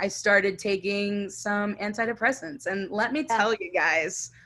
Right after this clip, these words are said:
Speaker 1: I now know what normal people are supposed to feel like. I,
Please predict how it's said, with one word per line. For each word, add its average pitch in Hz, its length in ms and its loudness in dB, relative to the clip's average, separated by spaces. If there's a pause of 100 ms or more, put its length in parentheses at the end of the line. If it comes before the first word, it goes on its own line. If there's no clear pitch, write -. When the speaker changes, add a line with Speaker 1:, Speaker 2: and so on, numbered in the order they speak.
(280)
Speaker 1:
I 254 300 10
now 233 300 8
know 220 260 6
what 240 160 4
normal 196 400 0
people 185 320 -2
are 185 140 4
supposed 175 340 -2
to 170 80 -6
feel 170 260 -2
like. 120 320 -2
I, 240 80 6